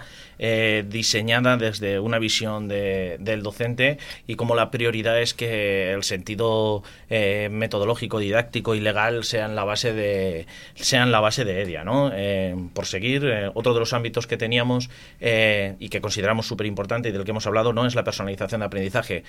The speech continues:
Podemos conseguir rápidamente recomendaciones, eh, sobre ciertas actividades o aprendizajes para, eh, diferentes necesidades o, o dificultades de aprendizaje concretas,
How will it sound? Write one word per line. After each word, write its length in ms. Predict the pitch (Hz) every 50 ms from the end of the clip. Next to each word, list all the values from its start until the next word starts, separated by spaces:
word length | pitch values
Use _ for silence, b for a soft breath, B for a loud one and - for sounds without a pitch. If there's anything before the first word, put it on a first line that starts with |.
| B B B B
Podemos 260 | - 107 117 123 123
conseguir 440 | 123 127 120 - 127 117 113 123 113
rápidamente 520 | 123 123 117 127 107 107 120 123 120 131
recomendaciones, 960 | 117 120 113 - 117 110 110 104 101 101 - 120 120 120 123 123 131 135 - - B B B B B B
eh, 180 | 117 117 110
sobre 240 | 107 - 113 104 107
ciertas 380 | - - 123 117 - 113 - 117
actividades 560 | 113 - - 113 107 110 120 117 117 113 -
o 40 | 117
aprendizajes 600 | 107 107 110 104 110 107 - 117 - 131 120 120
para, 400 | - 123 113 110 117 123 123 -
eh, 300 | - 110 107 104 104 98 90
diferentes 760 | 98 107 - 95 104 107 - 117 113 110 107 101 - - -
necesidades 760 | 90 104 101 92 - 107 - - 82 117 127 117 123 127 123 120
o, 360 | 107 101 98 95 90 87 82 B B B B B B
o 360 | B - 107 107 104 107 107 98
dificultades 720 | 104 104 - 113 92 104 98 - 127 120 117 117 107 -
de 80 | 123 110
aprendizaje 580 | 92 - 107 113 110 104 - 117 107 120 117
concretas, 600 | - 120 113 120 127 123 123 101 127 131 147 -